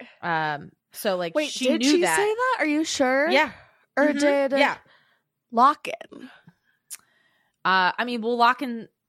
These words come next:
Speaker 1: Locken was, like, a <laughs> professional Frisbee thrower,
Speaker 2: I know, but
Speaker 1: but
Speaker 2: then he says, "I
Speaker 1: <laughs>
Speaker 2: haven't thrown a Frisbee in ten years. I'm glad I could do
Speaker 1: Yeah,
Speaker 2: it."
Speaker 1: but no,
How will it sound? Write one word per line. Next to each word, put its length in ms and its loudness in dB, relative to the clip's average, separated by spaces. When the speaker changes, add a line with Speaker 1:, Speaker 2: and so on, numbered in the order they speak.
Speaker 1:
Locken 340 -2
was, 160 -8
like, 120 -8
a 40 -10
<laughs> 0 -
professional 640 -2
Frisbee 460 -4
thrower, 200 2
Speaker 2:
I 40 2
know, 180 2
but 140 4
Speaker 1:
but 80 4
Speaker 2:
then 100 0
he 140 -2
says, 180 -2
"I 100 0
Speaker 1:
<laughs> 0 -
Speaker 2:
haven't 640 -2
thrown 160 -4
a 60 -8
Frisbee 340 -8
in 80 -12
ten 240 -8
years. 460 -12
I'm 140 -14
glad 180 -14
I 80 -14
could 100 -16
do 60 -6
Speaker 1:
Yeah, 200 2
Speaker 2:
it." 80 -8
Speaker 1:
but 200 -2
no, 260 2